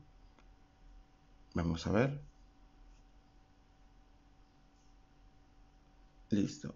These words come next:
Entonces, justamente donde se encuentra el oxígeno es ahí donde, donde empieza. Listo. Muy bien. Igual acá, ¿no? Ahora, ¿tienen su estructura en forma de aro? Claro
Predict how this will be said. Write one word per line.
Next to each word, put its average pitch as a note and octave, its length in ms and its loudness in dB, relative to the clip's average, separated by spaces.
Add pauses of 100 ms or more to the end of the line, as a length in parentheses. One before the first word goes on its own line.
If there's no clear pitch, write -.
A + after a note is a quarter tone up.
(120)
Entonces, A#2 260 6
justamente D3+ 440 6
donde A2+ 180 10
se G#2 120 4
encuentra D3 260 4
el - 80 6
oxígeno D#3+ 480 4
es A#2 180 4
ahí A#2 160 6
donde, B2 320 6 (180)
donde F2+ 460 4
empieza. F2 720 0 (4000)
Listo. - 480 -4 (640)
Muy C3+ 140 8
bien. B2 360 6
Igual A#2+ 320 8
acá, C#3 240 4
¿no? B2+ 380 2 (840)
Ahora, A2+ 280 6
¿tienen C3 280 10
su C#3 120 -2
estructura B2 380 2
en B2 80 4
forma C3 240 6
de B2+ 140 10
aro? D3 320 4
Claro G2+ 600 6